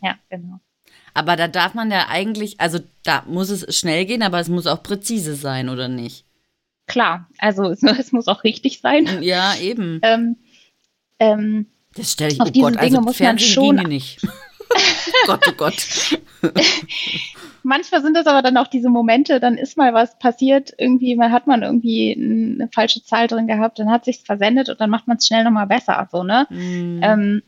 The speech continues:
Speaker 1: in der zweiten Version oder, ähm, d-, ja, ähm, natürlich muss alles korrekt sein und diesen Anspruch haben wir auch. Ähm, ja, es, man gibt sein Bestes.
Speaker 2: Ja.
Speaker 1: Also,
Speaker 2: Ja.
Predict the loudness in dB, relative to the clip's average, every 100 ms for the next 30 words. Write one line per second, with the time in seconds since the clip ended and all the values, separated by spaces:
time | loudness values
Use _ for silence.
0 | _ -2 0 0 0 -2 -2 -2 -2 0
1 | -2 0 0 -2 -2 2 2 0 -2 -2
2 | -2 -2 -4 _ -18 -18 -8 -2 0 -2
3 | -6 _ _ _ _ _ -2 0 0 -2
4 | -4 -8 _ _ _ _ _ _ _ _
5 | _ _ _ -12 -12 -4 -2 0 2 2
6 | 2 0 -2 -2 -2 -2 0 0 2 0
7 | -2 0 0 -2 -4 -4 0 2 2 0
8 | 0 0 0 -6 -8 -6 -6 -6 -10 -12
9 | _ _ _ _ _ _ _ _ -2 -2
10 | _ _ _ _ -6 -6 -6 -14 0 2
11 | 2 0 -2 0 -2 -6 -20 -20 -10 -4
12 | -2 0 0 2 0 0 -2 0 -2 0